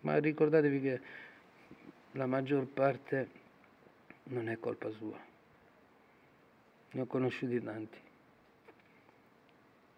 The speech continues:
disperati, che nessuno li ascolta ovviamente, e, e anche loro non hanno voglia di parlare perché,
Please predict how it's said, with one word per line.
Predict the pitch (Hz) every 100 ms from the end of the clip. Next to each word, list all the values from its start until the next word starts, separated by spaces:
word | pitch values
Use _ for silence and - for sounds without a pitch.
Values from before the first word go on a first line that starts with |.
| -
disperati, | - 110 - 117 113 110 110 - - - - _ -
che | 117 117 - -
nessuno | 120 - 135 120
li | 117
ascolta | 110 - 120 113
ovviamente, | 113 113 110 110 - - - - - - - - - - - - - - - - - - - - - - - - - - -
e, | 120 -
e | 120 120
anche | 113 120 113 110
loro | 117 117
non | 113 113
hanno | 113 113
voglia | 110 113
di | 110
parlare | - 113 113 117 110
perché, | 110 - - 107